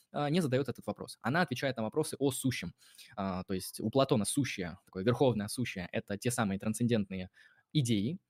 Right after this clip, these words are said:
формы, которые определяют реальность, э, где в, э, вершине всех этих форм является нам идея блага, да, форма благого, единое, э, у неоплатоников. Ну, понятно, в христианстве самой высокой точкой вот этой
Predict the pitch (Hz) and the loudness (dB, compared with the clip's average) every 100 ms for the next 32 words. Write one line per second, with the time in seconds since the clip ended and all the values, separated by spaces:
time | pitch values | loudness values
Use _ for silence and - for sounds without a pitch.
0 | _ - 139 110 95 139 - 107 117 110 | _ 0 4 4 2 -4 -8 -4 -2 0
1 | 117 113 107 101 104 101 98 - - 95 | 0 0 0 0 -2 -2 -2 -6 -6 -4
2 | 101 110 107 104 101 101 107 110 110 107 | -2 2 4 4 0 -4 -4 0 2 0
3 | - - - - 95 113 117 - 127 113 | -4 -20 -20 -8 -2 0 0 2 2 2
4 | 120 113 - - 117 101 101 104 98 - | 0 -2 -4 0 0 0 -2 -4 -4 -4
5 | 95 90 - - 110 104 95 - 131 117 | -4 -4 -10 -8 0 0 0 0 2 2
6 | 101 120 95 95 147 - - 110 127 113 | 2 2 0 -2 -6 -8 -8 -8 0 0
7 | 95 98 - 123 107 101 95 156 120 104 | 0 -6 0 0 2 0 -2 -4 -4 -4
8 | 98 95 139 175 - - - 110 110 117 | -4 -4 -4 -4 -12 -18 -6 -2 0 2
9 | 113 110 113 110 104 104 - - - 175 | 2 2 2 2 0 -2 -8 -10 -2 2
10 | 139 131 123 - 127 - 104 - 95 110 | 4 4 2 0 0 2 0 0 -2 0
11 | 98 101 110 107 98 113 - 95 95 95 | 0 -2 -4 -4 0 0 0 -4 -4 -2
12 | 95 90 | -4 -6